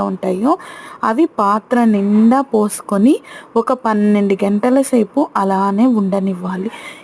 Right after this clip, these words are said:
ఈ విధంగా పెట్టుకున్నామంటే మనకి మట్టి వాసన అనేది రాకుండా ఉంటుంది.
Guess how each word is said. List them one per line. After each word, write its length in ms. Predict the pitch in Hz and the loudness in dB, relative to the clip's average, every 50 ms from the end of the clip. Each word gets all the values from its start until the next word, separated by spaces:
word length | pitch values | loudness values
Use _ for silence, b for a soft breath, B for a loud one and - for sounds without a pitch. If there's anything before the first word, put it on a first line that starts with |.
| B - 262 254 | B 0 2 4
ఈ 40 | 269 262 | 6 4
విధంగా 320 | 247 226 226 226 240 269 269 - | 4 4 4 2 2 2 2 0
పెట్టుకున్నామంటే 920 | 247 - - - - 233 214 214 220 208 202 196 196 190 190 190 196 254 294 403 - B B B B B B B B - - 233 | -2 -2 -4 -4 -2 0 2 2 2 2 0 0 -2 -2 -4 0 2 2 0 0 -2 B B B B B B B B -4 0 2
మనకి 280 | 233 226 220 - 302 294 254 | 2 2 2 2 4 4 4
మట్టి 320 | 233 208 - - - 240 233 233 | 4 2 -2 -2 0 2 2 4
వాసన 340 | 220 214 - - 208 196 196 190 | 2 0 0 0 -2 0 0 0
అనేది 300 | 190 196 196 196 214 269 269 240 214 | 0 0 0 0 2 2 2 2 0
రాకుండా 460 | 190 185 - - 202 190 190 202 214 214 196 | -2 -4 -4 -4 -2 0 0 2 0 0 0
ఉంటుంది. 380 | 185 180 190 190 185 190 202 | -2 -4 -4 -4 -2 -2 -4